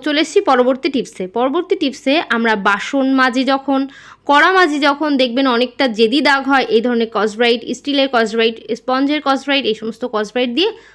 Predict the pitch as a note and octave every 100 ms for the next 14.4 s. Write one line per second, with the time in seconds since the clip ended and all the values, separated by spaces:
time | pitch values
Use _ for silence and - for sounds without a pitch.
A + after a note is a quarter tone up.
0 | _ A3 A3 F4 F#4+ F4+ - F4+ A#3+ G#3+
1 | C#4 G#3+ G3+ B3+ C4+ E4+ G#3 - G#3 F#3+
2 | F3 E3+ - - _ - F4+ G4+ G4 F#4+
3 | F4+ F4+ - F#4 D4+ C4+ A#3+ C4+ D4+ D4+
4 | D4 D4 B3+ G#3+ A#3 - F#4+ F#4+ E4 G#4+
5 | - - _ C4 E4 F#4+ G4 G#4+ G#4 -
6 | D4+ F#4 F4+ C#4+ D4+ D4+ D#4 B3+ B3+ F4
7 | F4+ C#4 D4 D4+ F4+ C#4+ B3+ D4+ C4 B3
8 | C4 C#4 C#4+ C#4+ - F4 F4+ D4+ F4+ E4
9 | A#3 G#3+ C#4 F4+ F4 G4 C#4 C4+ E4 A#3
10 | G3+ F#3+ F#3+ F3+ F3 - _ - _ -
11 | F4 B3+ D#4+ C4 A#3+ A#3+ E4+ D4 F4 F#4
12 | G4+ G#4 G4+ F#4+ F4+ D#4 C#4+ F#4 E4 F4
13 | E4+ A3+ A3 A3 F#3 D#3+ - _ _ _
14 | C4 D4+ F4 G4